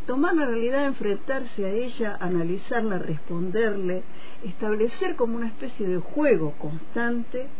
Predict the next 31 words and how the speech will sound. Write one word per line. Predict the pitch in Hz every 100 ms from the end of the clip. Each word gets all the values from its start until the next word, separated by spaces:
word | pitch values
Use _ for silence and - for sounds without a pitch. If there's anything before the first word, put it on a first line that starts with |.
| -
con | 175
la | 311
realidad | 190 214 247 311 339 - - - -
para | 262 269
tratar | 330 320 403
de | 320 294
ir | 320
avanzando | 269 233 233 294 262
en | 185
su | - 165
comprensión, | 170 165 180 196 233 320 294 277 240
en | 180
su | 170 170
integración. | - - - - - - - - - - - -
La | 269 294
palabra | 359 440 523 359
incertidumbre | 269 302 320 453 440
nos | 269 214
niega | 262 302 190 -
eso. | 180 - - - - - - - - - - - - - - -
Entonces, | - 247 269 220 190 - - - - - - -
esto | 370 415
forma | - 311 254 226
parte | 302 320 302
de, | 208 196 165
de | 170
un | 208 254
discurso | 254 - 294 - 240
todavía | 180 175 190 226
más, | 190 196 285 285 190 180 - - - - - -
eh, | - 156 - -